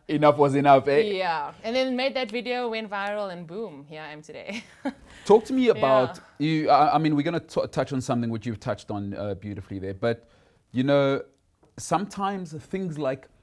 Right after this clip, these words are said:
Speaker 1: 'cause a lot of these things you're talking about is, is quite uncomfortable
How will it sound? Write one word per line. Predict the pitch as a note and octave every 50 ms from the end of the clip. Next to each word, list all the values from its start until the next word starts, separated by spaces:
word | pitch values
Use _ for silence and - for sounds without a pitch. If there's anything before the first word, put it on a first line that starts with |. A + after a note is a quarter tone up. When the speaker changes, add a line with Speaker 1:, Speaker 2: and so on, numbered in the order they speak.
| _ _ _ - -
Speaker 1:
'cause | G#3 F#3
a | F#3+ F#3+
lot | F3+ F#3+ G3
of | A3
these | G3+ G#3+ G3 -
things | G3 F#3+ F3 D#3
you're | D3+ -
talking | D#3+ E3+ - - D3+
about | A#2+ G2+ F#2 F#2 - -
is, | - A#2 - - _ _ _
is | - C3+ -
quite | - - - E3+ D#3
uncomfortable | D3 C3+ - D3 E3 F3+ E3 - A2 F#2+ G2+ A2+ C#3+